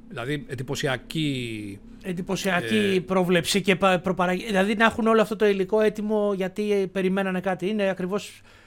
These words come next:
Speaker 2: όποιος το σκέφτηκε,
Speaker 1: Όχι.
Speaker 2: έπεσε πολύ μέσα.
Speaker 1: Ναι, όχι, δείχνει την προετοιμασία που είχε γίνει, τη σωστή πρόβλεψη, όπως
Speaker 2: Ακριβώς.
Speaker 1: είπες,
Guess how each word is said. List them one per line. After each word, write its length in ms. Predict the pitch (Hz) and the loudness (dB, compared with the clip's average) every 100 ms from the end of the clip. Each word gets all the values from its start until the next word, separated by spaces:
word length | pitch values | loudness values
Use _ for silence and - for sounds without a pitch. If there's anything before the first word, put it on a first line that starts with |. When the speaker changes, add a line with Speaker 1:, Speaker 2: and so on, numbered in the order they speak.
| - | -4
Speaker 2:
όποιος 280 | - 214 226 | -2 0 0
το 80 | 202 | 0
σκέφτηκε, 340 | - 226 220 | 2 4 4
Speaker 1:
Όχι. 80 | 202 | 4
Speaker 2:
έπεσε 180 | 247 202 | 2 0
πολύ 220 | 214 214 | 0 0
μέσα. 340 | 190 165 156 - - - - - - | 0 -4 -8 -12 -20 -20 -20 -18 -4
Speaker 1:
Ναι, 220 | 226 190 | -2 0
όχι, 360 | 220 - 160 127 | 0 0 -2 -4
δείχνει 440 | 151 185 233 254 254 247 247 240 233 233 226 190 | -4 -2 0 2 4 4 4 2 2 2 0 0
την 240 | 233 220 | 2 2
προετοιμασία 460 | 226 214 214 196 226 | 2 2 2 0 -2
που 60 | |
είχε 120 | - | -2
γίνει, 300 | 233 214 135 | 0 0 0
τη 100 | 113 | -4
σωστή 240 | 131 123 160 | -6 -4 -4
πρόβλεψη, 340 | 147 151 - | -2 -2 -2
όπως 200 | - 147 | -4 -2
Speaker 2:
Ακριβώς. 280 | 165 277 302 | -2 -2 -6
Speaker 1:
είπες, 140 | - | -10